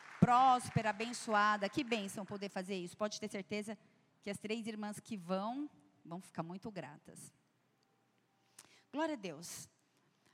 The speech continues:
O relógio profético está se movendo, sim ou não? O relógio profético está se movendo. E nós temos assistido pela televisão a guerra entre Israel e Palestina.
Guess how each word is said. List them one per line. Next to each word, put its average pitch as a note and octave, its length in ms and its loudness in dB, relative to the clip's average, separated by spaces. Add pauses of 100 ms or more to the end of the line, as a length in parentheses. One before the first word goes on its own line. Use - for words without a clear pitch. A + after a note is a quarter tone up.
(220)
O D#4 60 -2
relógio D#4 440 2
profético B3+ 680 -2
está A#3+ 280 2
se - 120 -4
movendo, F#3+ 520 -2
sim D4 180 -2
ou C#4 100 6
não? E3+ 300 -2 (560)
O D#3+ 60 -8
relógio F3+ 340 2
profético G3 420 -4
está G3 220 -2
se F#3+ 140 -6
movendo. F3 480 -6 (420)
E F3+ 60 -8
nós G#3+ 180 -6
temos C4+ 320 -2
assistido C4 640 -2
pela G#3 220 -2
televisão G3+ 640 -4 (1040)
a F#3+ 120 0
guerra G3 560 0 (520)
entre G3 600 -4
Israel F#3+ 680 -2
e G#3 40 -4
Palestina. G#3 880 -2